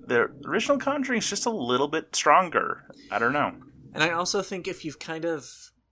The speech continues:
Speaker 2: gone to darker demon movies,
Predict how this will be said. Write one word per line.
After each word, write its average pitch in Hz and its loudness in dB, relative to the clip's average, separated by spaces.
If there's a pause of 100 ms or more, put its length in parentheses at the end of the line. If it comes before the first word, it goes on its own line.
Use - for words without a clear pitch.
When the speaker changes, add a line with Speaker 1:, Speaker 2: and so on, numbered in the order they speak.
(460)
Speaker 2:
gone 135 2
to - -6
darker 120 -2
demon 107 -10
movies, 175 -4